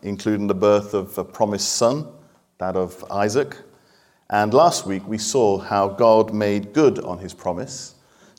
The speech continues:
to Abraham and Sarah, and a child was born to them that really shouldn't have been born. I mean, from our human perspective,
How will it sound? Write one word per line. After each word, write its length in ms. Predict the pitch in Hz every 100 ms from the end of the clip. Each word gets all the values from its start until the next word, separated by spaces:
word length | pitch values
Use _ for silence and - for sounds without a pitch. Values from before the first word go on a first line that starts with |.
| -
to 680 | - 92 90 90 90 87 - _
Abraham 460 | 95 95 92 90 90
and 100 | 90
Sarah, 600 | - 107 107 139 - - - _ _ _ _
and 240 | - 107 107
a 80 | 110
child 380 | - 139 143
was 120 | 123 110
born 260 | 117 110
to 120 | 110
them 320 | 98 104 107 107
that 420 | 104 104 - - - - _ _ _ _ _ -
really 480 | 110 139 156 101 98
shouldn't 280 | - 135
have 80 | 104
been 160 | 95 95
born. 400 | 104 90 82 85
I 60 | 90
mean, 420 | 98 95 95 98
from 240 | - 107 104
our 120 | 101
human 300 | 98 147 120
perspective, 640 | 95 - - - 98 98